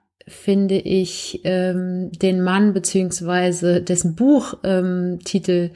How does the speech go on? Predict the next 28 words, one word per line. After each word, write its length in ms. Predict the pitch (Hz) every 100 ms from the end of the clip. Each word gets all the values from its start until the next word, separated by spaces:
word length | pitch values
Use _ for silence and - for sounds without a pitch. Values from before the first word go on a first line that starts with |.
| - - - -
äh, 500 | - 180 175 175 165
der 200 | 165 180
dahinter 300 | 175 220 196
steckt. 280 | - 160 160
Das 120 | 165
Zitat 340 | 180 190 226
ist 120 | 220 -
von 180 | 190
Marty 320 | 170 170 180 190
Rubin, 680 | 175 190 175 151 185 214 - - - _ -
ein, 460 | 180 180 180 180
ähm, 600 | 175 175 170 170 170 170 - - -
äh, 260 | 170 170
bereits 360 | 170 175 175 175
verstorbener, 1300 | - 160 - 180 190 185 180 180 175 175 175 165 -
äh, 240 | - 175 170
Aktivist 560 | 160 - 180 185 -
der 100 | 180
schwulen 420 | 170 - 208 196 175
Szene, 480 | - 180 185 233 240 - - - _ -
der 180 | 190 190
neunzehnhundertsiebenundachtzig 1200 | 196 202 190 214 214 - - - 233 - - -
sein 580 | 196 202 202 202 202
einziges 400 | - 208 226 208
Buch 200 | - 214
geschrieben 520 | 208 170 - 185 175 170
hat, 360 | 202 - - -
ähm, 520 | 185 185 185 185